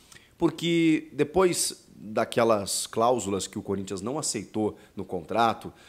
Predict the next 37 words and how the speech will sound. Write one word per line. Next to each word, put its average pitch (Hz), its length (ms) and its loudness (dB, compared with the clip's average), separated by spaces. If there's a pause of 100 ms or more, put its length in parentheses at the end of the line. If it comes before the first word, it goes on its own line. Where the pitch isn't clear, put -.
(100)
de 101 320 -4
um 107 80 -2
empréstimo 107 680 0
em 101 80 -6
que 101 260 -4
o 95 60 -2
Flamengo 104 340 -8
poderia 107 440 -2
recorrer 107 580 -2 (180)
ao 98 120 -6
jogador 101 380 -2
a 110 40 0
qualquer 127 400 -2
momento, 127 460 -2
e 90 80 -4
aí, 104 280 -2 (280)
eh, 98 100 -4
o 82 140 -4
Corinthians 110 380 -2
sofreria, 107 600 -2 (120)
ou 107 100 -4
poderia 104 340 0
sofrer 107 280 -4
o 107 60 -2
mesmo 135 300 -2
que - 60 -12
aconteceu 104 400 -6
com - 100 -12
o 104 40 -6
Lucas 104 240 -6
Veríssimo, 101 440 -4
do 98 140 -8
time 113 240 -6
detentor 113 540 -2
dos 120 120 -4
seus 110 160 -4
direitos 98 460 -2